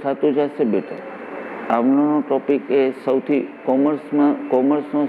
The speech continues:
સૌથી મહત્ત્વનો ટોપિક આમનોન છે. અને આમનોનનો પણ સૌથી મહત્ત્વનો ટોપિક આ છે. અને બીજા ઘણા છે. ઓનલાઈન સમજાવવાની એક મર્યાદા હોય.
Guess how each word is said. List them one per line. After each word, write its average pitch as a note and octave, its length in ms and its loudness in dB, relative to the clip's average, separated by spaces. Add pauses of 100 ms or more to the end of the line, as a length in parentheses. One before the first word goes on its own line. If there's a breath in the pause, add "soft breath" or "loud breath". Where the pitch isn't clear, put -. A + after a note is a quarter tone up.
સૌથી C3+ 300 2
મહત્ત્વનો C#3 580 4
ટોપિક C#3+ 380 2 (120)
આમનોન B2 480 2
છે. - 260 -12 (800)
અને A#2 180 2
આમનોનનો D3+ 680 2
પણ D#3 280 0
સૌથી C#3 300 2
મહત્ત્વનો C#3 580 4
ટોપિક C#3 340 0 (160)
આ A#2 140 0
છે. - 220 -10 (680)
અને A#2+ 120 0
બીજા C3+ 280 2
ઘણા B2 420 0
છે. - 280 -14 (1160)
ઓનલાઈન D3 520 2 (580)
સમજાવવાની C#3+ 800 4
એક C#3 240 0
મર્યાદા A#2+ 560 4
હોય. F#2+ 260 -4